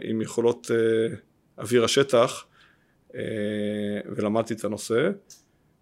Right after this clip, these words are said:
אה, ובאמת, אה, כמו שציינת, אה, באלפיים ושמונה, זה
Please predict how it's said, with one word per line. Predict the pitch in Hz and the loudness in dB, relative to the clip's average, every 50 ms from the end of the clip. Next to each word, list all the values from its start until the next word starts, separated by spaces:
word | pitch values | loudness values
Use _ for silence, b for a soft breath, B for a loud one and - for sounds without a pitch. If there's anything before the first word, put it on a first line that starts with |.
| _ - | _ -14
אה, | - 113 107 107 104 104 101 | -10 -8 -6 -4 -2 -4 -2
ובאמת, | 101 104 101 107 110 107 113 131 147 143 147 - | -4 -4 -2 0 0 0 2 0 0 -2 -2 0
אה, | 147 143 135 127 127 127 127 123 123 120 b b b b b | 2 2 2 2 2 2 0 0 -2 -6 b b b b b
כמו | - 131 | -10 -10
שציינת, | - - - - - 131 143 143 139 - | -10 -10 -6 0 2 4 4 2 2 0
אה, | 123 117 117 123 131 139 160 - - _ _ _ _ _ - - 120 107 107 107 107 107 107 107 107 107 107 104 - _ _ _ _ _ _ _ | 0 0 2 0 0 -2 -4 -6 -12 _ _ _ _ _ -12 -10 -8 -6 -4 -4 -4 -4 -4 -4 -4 -4 -6 -8 -12 _ _ _ _ _ _ _
באלפיים | - 101 98 - 120 123 120 | -6 -6 -2 -2 -2 0 0
ושמונה, | 113 104 - - 117 131 147 151 | -2 -4 -4 -4 -2 -2 -2 -2
זה | 127 113 113 110 110 107 107 | -2 -2 -2 -2 -2 -2 -6